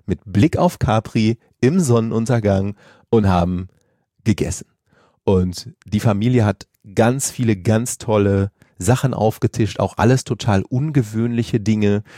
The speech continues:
Auch für uns als Vegetarier irgendwie Rücksicht genommen auf das, was wir eben mögen. Ich sag mal nur ein Beispiel, wollte ich eigentlich gar nicht von erzählen, aber weil ich das so abgefahren finde.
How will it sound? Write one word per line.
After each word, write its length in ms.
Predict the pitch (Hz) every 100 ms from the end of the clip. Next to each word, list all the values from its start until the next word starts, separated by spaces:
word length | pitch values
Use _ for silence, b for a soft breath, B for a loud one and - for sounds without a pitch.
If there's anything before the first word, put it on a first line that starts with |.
| B B B -
Auch 180 | 101
für 140 | - 92
uns 200 | 123 -
als 200 | 98 -
Vegetarier 640 | 90 95 104 120 120 104
irgendwie 260 | 104 98 95
Rücksicht 440 | 101 - 117 -
genommen 380 | 110 92 95 95
auf 140 | 95 -
das, 300 | 95 90 - -
was 220 | - 92
wir 240 | 92 120
eben 300 | 107 104 101
mögen. 460 | 95 95 98 95 104 B
Ich 120 | - 95
sag 180 | 110
mal 120 | - 107
nur 240 | 104 -
ein 220 | 101 117
Beispiel, 500 | 98 98 - 107 85
wollte 180 | 101 -
ich 40 | 98
eigentlich 160 | 101
gar 100 | 110
nicht 120 | 95
von 120 | - 90
erzählen, 360 | 85 110 104
aber 100 | 95
weil 60 | 95
ich 60 |
das 120 | 95 -
so 80 |
abgefahren 520 | 76 - 98 - - -
finde. 340 | - -